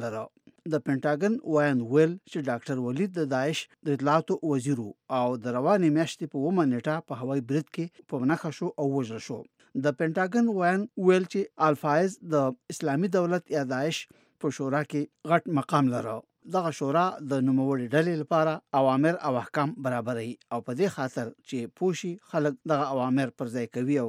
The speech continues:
که نه، د تعقیبولو صلاحیت هم لري. پیټر کوک همدارنګه وویل چې ولید عادل سلمان د هغو ویډیوګانو د جوړولو مسؤلیت په غاړه لره چې قیدیان پکې حلال کېدل او یا د توقیف په دوران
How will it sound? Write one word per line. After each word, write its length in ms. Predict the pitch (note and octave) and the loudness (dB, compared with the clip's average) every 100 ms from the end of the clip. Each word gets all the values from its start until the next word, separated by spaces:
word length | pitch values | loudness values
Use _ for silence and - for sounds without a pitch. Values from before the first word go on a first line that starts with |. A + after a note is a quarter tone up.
| - | -4
که 40 | A2+ | 0
نه، 80 | E3 F#3 _ - | 0 -2 _ -2
د 180 | C#3+ C3 - | 0 0 -2
تعقیبولو 560 | C3 C#3+ B2 D3+ E3 D#3 | -4 -2 0 2 0 -2
صلاحیت 480 | C#3 B2 B2 C#3 C#3+ | -2 -2 -2 -4 -4
هم 180 | C3 B2+ A2+ | -2 -2 -2
لري. 180 | G#2+ A2 - _ - | -6 -12 -18 _ -4
پیټر 260 | C#3+ D3+ B2 | -2 -2 2
کوک 180 | A3 - | 2 2
همدارنګه 560 | F#3 E3+ E3 D#3 C#3 B2+ | -2 2 4 4 4 2
وویل 320 | B2 D#3 F3+ | 4 4 4
چې 380 | - - _ - C#3 | 0 -16 _ -2 2
ولید 260 | C#3+ E3+ F3 C#3+ | 4 2 0 -2
عادل 260 | B2+ D3 F3 - - | 2 2 0 -4 -2
سلمان 420 | C3+ C3 E3 F#3 - D#3+ | 2 4 4 2 -2 -2
د 100 | C3+ B2 B2 | 0 2 0
هغو 220 | E3+ E3+ F3+ | 0 0 0
ویډیوګانو 680 | D3+ C#3+ C3+ B2+ D#3 E3 F3 D3 | 0 0 0 4 4 6 2 -2
د 100 | C3+ | -4
جوړولو 380 | B2+ B2+ D#3+ G3 | -2 0 2 2
مسؤلیت 360 | D#3 - C#3 C3 - | 0 -4 -4 -4 -4
په 80 | A#2 | -4
غاړه 180 | C3 A#2+ | -4 -4
لره 220 | A#2 A#2+ D#3+ - D#3+ | -2 0 -2 -4 -12
چې 160 | A#2+ - | -8 -4
قیدیان 400 | C#3+ C3+ E3+ D3 | -2 2 2 2
پکې 280 | C#3 C#3+ A2+ | -4 -6 -4
حلال 240 | B2+ C3 A#2+ | -2 -2 -2
کېدل 260 | B2+ C#3 G#3 A3+ _ C3+ | -2 0 0 -4 _ -4
او 60 | C3+ | 2
یا 80 | D#3+ | 2
د 80 | D3+ C3+ | 2 -2
توقیف 320 | B2 - F3 D#3 | -6 -6 -8 -6
په 60 | B2+ | -4
دوران 260 | B2 B2 | -4 -4